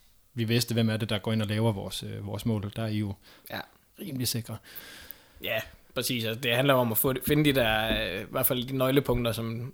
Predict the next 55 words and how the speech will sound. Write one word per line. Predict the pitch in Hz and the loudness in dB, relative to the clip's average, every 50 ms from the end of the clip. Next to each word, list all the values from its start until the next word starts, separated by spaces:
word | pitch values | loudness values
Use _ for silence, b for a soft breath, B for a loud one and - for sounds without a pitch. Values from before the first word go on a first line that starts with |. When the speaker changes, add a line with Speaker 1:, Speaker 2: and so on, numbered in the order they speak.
| - | -10
Speaker 2:
som | - - 131 120 | -8 -6 -2 -2
kan | 117 113 | 0 0
afgøre | 117 123 127 120 117 | 0 0 0 0 0
kampen. | - 123 127 131 123 | 0 0 0 2 2
Lige | 131 143 | 4 6
nu | 143 135 | 8 8
er | 120 | 6
vi | 120 | 6
måske | 117 117 113 - 143 135 | 2 -2 -2 0 0 4
lidt | 135 151 151 - | 4 4 4 4
for | - 139 | 4 4
afhængige | 131 143 139 117 123 120 123 135 131 123 117 117 110 110 | 6 6 6 4 4 4 4 2 2 2 2 0 0 0
af | 110 110 110 | 0 -2 -2
Bundu | - - 135 127 131 131 131 120 113 | 0 2 2 2 4 2 0 0 0
og | 113 113 | 0 0
Bachmann, | - 117 131 - - 120 113 117 | 0 0 0 0 -2 -2 -2 -2
kan | 117 113 | -4 -6
man | 107 107 | -6 -4
sige, | - - 127 120 117 113 | -4 -2 -2 -2 -2 -2
at, | 110 - - - - - - - | -4 -6 -10 -14 -16 -18 -14 -10
øh, | - - 107 117 120 123 123 123 | -8 -6 -4 -4 -4 -6 -8 -10
Bundu | - - 127 123 127 127 | -6 -4 -2 0 0 -2
skal | 117 - 113 | -2 -4 -2
stå | - 139 123 | 0 0 0
for | 110 - 117 | 0 -2 -4
vores | 110 110 113 - - - - - - | -4 -4 -6 -8 -10 -12 -12 -4 0
offensiv, | 139 139 139 135 117 - 123 117 110 | 0 2 2 0 0 0 0 0 0
og | 113 117 117 113 | 0 -2 -2 -2
Bachmann | - 123 123 - 127 117 113 | 0 -2 -2 0 -2 -4 -4
skal | - - 113 | -6 -6 -4
sørge | 120 120 117 | -2 -2 -2
for, | 123 123 | -2 -2
at | 117 | -4
der | 120 | -4
ikke | 120 - | -6 -6
bliver | - 113 110 | -8 -8 -6
scoret, | - - 131 135 139 135 123 | -4 0 2 4 4 4 4
og | 113 120 | 2 0
så | 123 123 | 0 0
er | 123 117 | 0 0
der | 113 117 - - - 113 117 120 | 0 -2 -6 -10 -10 -6 -6 -4
en | 117 | -2
Mini, | 117 123 131 131 | 0 0 0 0
der | 123 117 | 0 0
binder | 110 117 113 113 | -2 -2 -4 -4
det | 113 117 | -4 -4
hele | 120 131 131 | -2 -2 0
sammen. | 120 127 123 120 117 113 - - | 2 2 0 0 -2 -4 4 8
Speaker 1:
Mhm. | 180 156 135 120 120 113 113 B B - | 10 10 12 10 8 6 2 B B -4
Speaker 2:
De | 147 | -2
tre | 139 - 147 131 123 | 4 6 6 6 6
spillere, | 127 - 131 127 131 127 123 113 104 104 107 101 101 101 | 4 2 2 4 4 4 4 2 0 0 -2 -2 -4 -6
øh, | - - - - - | -8 -10 -12 -10 -6
altså, | - - 117 123 110 104 110 - - - _ _ _ _ - - _ - _ _ _ _ - | -4 -2 -2 0 -2 -2 -2 -4 -8 -14 _ _ _ _ -20 -20 _ -20 _ _ _ _ -8
så, | - - | -6 -6